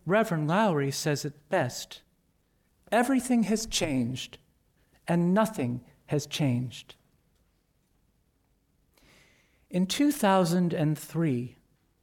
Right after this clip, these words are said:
Marshall returned to the theme of the Chicago exhibit. He completed one final painting in the sequence of souvenirs. He named this work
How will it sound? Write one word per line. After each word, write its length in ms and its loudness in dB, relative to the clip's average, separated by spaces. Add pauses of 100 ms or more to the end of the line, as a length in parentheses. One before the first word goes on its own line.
(240)
Marshall 560 0 (100)
returned 580 0
to 80 -10
the 140 -4
theme 460 0
of 100 -6
the 80 -4
Chicago 680 -2 (100)
exhibit. 540 -2 (1000)
He 140 -2
completed 580 2
one 300 2
final 420 2
painting 680 -2 (140)
in 100 0
the 60 0
sequence 520 -4
of 100 -6
souvenirs. 800 -2 (420)
He 140 -2
named 360 2
this 280 -8
work 380 -2